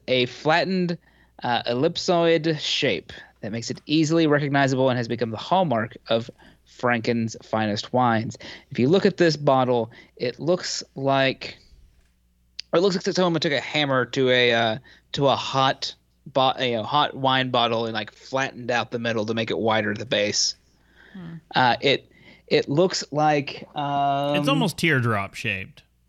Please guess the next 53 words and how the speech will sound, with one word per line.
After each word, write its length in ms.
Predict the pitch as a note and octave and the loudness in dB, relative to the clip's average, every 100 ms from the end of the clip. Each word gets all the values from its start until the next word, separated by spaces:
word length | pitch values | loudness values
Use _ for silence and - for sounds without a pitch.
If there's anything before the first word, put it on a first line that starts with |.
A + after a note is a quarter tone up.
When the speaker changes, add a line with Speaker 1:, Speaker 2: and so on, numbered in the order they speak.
| _ | _
Speaker 1:
Yeah, 400 | A3 A#3 G#3+ G#3 - | 0 4 4 2 2
I 60 | |
was, 120 | F#3 F#3 | -2 -2
I'm 120 | F#3+ | -4
trying 120 | B3+ | -2
to 60 | C4+ | 0
think 140 | A#3 | 0
of, 60 | F3 | 0
like, 120 | E3 | 2
there's 200 | E3+ D3 | 0 4
Speaker 3:
Not 200 | D3 C3+ | 4 4
Speaker 1:
a, 60 | A#2+ | 4
Speaker 3:
quite 240 | C3 A#2+ | 6 6
Speaker 1:
uh, 20 | F3 | 4
Speaker 3:
as 100 | D3 | 2
elongated. 960 | C#3 C3 C#3 D3 D3 D3+ D#3 D#3 D#3 - _ _ _ _ _ _ _ _ _ _ | 2 2 2 2 0 0 -2 -6 -8 -14 _ _ _ _ _ _ _ _ _ _
Speaker 1:
there, 200 | - A#3+ A3+ - | -6 -6 -6 -10
there 160 | G3+ | -6
are 120 | G#3 - | -4 0
other 180 | F#3+ E3 | 0 2
bottles 380 | D#3+ D#3+ D3 | 2 2 0
that 160 | C3+ - | -2 -2
look 180 | D3+ - | -2 0
like 260 | B2+ A2+ | -2 0
this, 260 | C3 B2 A#2 | 0 0 0
but 120 | - | 0
they're 120 | B2+ | 0
not 120 | B2 C3+ | 2 2
Speaker 3:
It 20 | |
looks 120 | G#3+ | 2
Speaker 1:
for 100 | G#3+ | 2
Speaker 3:
like 160 | G3 E3+ | 2 2
Speaker 1:
wine. 120 | B2+ | 2
Speaker 3:
a 40 | |
gourd. 600 | C#3+ F#3 F3 A2+ F#2+ F2+ - | 2 4 4 2 -2 -6 -10
That's 220 | D3 E3 F3+ | -6 -4 -2
what 100 | D3 | -2
it 40 | |
looks 240 | A#2 G#2 A#2 | -4 -6 -2
like. 180 | D#3+ E3 | 2 4
Speaker 1:
Yeah. 200 | C#3+ A#2+ | 4 2
Speaker 3:
Like 140 | C3 | 0
a 100 | C3 | -2
gourd. 640 | A2 G#2 B2+ C3 G2 F#2 - - _ _ - | -2 0 0 0 -2 -6 -12 -16 _ _ -10
Speaker 2:
It 180 | G3 - | -10 -10
shape-wise, 760 | - - A#3 C#4+ - F#3+ E3 F3 | -14 -6 -4 -4 -4 -2 0 -2
it 80 | D3+ | -2
reminds 340 | F3 E3+ F#3 | -2 0 -2
me 140 | F#3 E3 | -2 -2
of 160 | D#3+ | -2
the, 360 | D3+ D3+ C#3+ - - | -2 -2 -2 -6 -10
the 160 | D#3+ D#3 | -6 -4
Godiva 840 | D#3+ D3+ C#3+ D3 D#3+ F3 F3+ | -4 -4 -2 -2 -2 0 -2